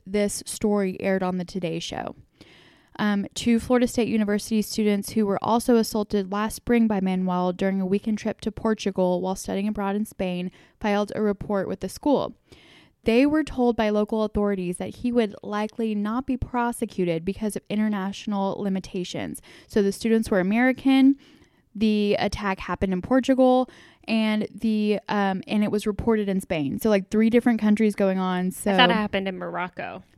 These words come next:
Speaker 1: This is a different set of group.
Speaker 2: Oh, okay.
Speaker 1: This is a different, um, yeah, he would take 'em to Morocco, Portugal, like, he would take 'em all around.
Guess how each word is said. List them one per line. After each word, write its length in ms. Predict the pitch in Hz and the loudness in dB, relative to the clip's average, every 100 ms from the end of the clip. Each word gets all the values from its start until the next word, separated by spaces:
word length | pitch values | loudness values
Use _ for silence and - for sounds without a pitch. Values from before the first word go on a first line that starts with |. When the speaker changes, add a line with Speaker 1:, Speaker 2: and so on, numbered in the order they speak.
| - | 4
Speaker 1:
This 200 | 233 254 | 4 4
is 120 | 226 | 0
a 80 | 214 | 4
different 300 | 220 214 - | 4 2 0
set 140 | 180 | -2
of 60 | 175 | 0
group. 220 | 131 - _ - - _ | -2 -2 _ -20 -20 _
Speaker 2:
Oh, 260 | 196 190 175 | -6 -4 -6
okay. 280 | 185 - - - | -10 -12 -18 2
Speaker 1:
This 140 | 226 | 4
is 120 | 226 214 | 6 4
a 60 | |
different, 500 | 196 196 208 185 - _ _ - | 4 2 2 -4 -4 _ _ -8
um, 520 | 196 170 147 104 101 - - _ _ _ - | -2 -2 -2 -4 -8 -14 -20 _ _ _ -4
yeah, 220 | 208 - | -4 -2
he 120 | 220 | 2
would 140 | 220 | 2
take 180 | 214 220 | 4 2
'em 80 | 208 | 2
to 80 | 202 | 2
Morocco, 460 | 190 185 185 196 | 2 0 0 0
Portugal, 420 | 185 185 175 - 175 | 2 -2 -2 -2 -2
like, 160 | 160 | -2
he 80 | 208 | -2
would 80 | 196 | -2
take 160 | 190 | -4
'em 80 | 185 | -4
all 160 | 170 185 | -4 -2
around. 380 | 180 190 254 | -2 0 2